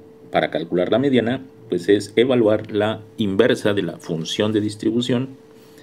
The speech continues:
evaluada en cero punto cinco. Por otro lado, tenemos que X, pues, tiene una distribución exponencial con parámetro lambda. Una de las herramientas que debemos de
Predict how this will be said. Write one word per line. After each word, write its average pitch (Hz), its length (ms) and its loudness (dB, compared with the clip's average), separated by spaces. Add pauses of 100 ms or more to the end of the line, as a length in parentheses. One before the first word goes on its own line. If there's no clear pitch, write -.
evaluada 113 600 4 (240)
en 90 180 -6
cero 95 340 0 (260)
punto 107 460 0 (100)
cinco. - 480 -6 (880)
Por 160 100 4
otro 175 220 4
lado, 139 340 4 (640)
tenemos 113 500 2
que 123 300 2
X, 123 440 -2
pues, - 200 -8
tiene 113 200 0
una 127 160 0
distribución 113 600 -4
exponencial 107 840 0 (680)
con 135 180 4
parámetro 107 560 2 (180)
lambda. 90 440 -2 (400)
Una 135 400 4 (720)
de 120 260 4
las - 320 -4
herramientas 113 640 2
que 104 80 -2
debemos 104 400 0
de 110 220 2